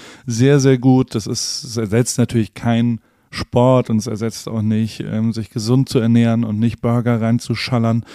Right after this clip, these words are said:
Ähm, aber mir tut's gut. Ich, äh, der Tag ist tatsächlich erheblich besser, wenn ich das morgens mache. Manchmal vergesse ich's und dann merke ich das so gegen elf, zwölf. Hä? Was ist heute eigentlich richtig? Ich hab A G one vergessen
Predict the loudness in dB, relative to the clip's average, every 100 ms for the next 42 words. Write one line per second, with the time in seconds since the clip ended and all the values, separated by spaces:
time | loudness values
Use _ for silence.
0 | -20 -20 -14 -6 -2 -2 -2 -6 -6 0
1 | 2 0 -2 _ _ 2 4 4 4 -2
2 | 0 0 0 -8 _ -12 -10 -8 -6 -6
3 | -4 -4 -2 -4 -6 -4 -4 -4 -4 -2
4 | -2 -2 -4 -4 -2 0 2 0 0 2
5 | 2 2 0 2 4 4 2 0 0 -2
6 | -2 -4 -2 0 0 0 2 2 2 2
7 | 2 0 -4 -4 -4 -4 -6 -4 -2 0
8 | 0 -2 -2 0 2 0 2 4 4 2
9 | -2 0 0 0 0 0 0 0 2 0
10 | 0 -2 0 0 0 -2 2 2 2 0
11 | -2 -2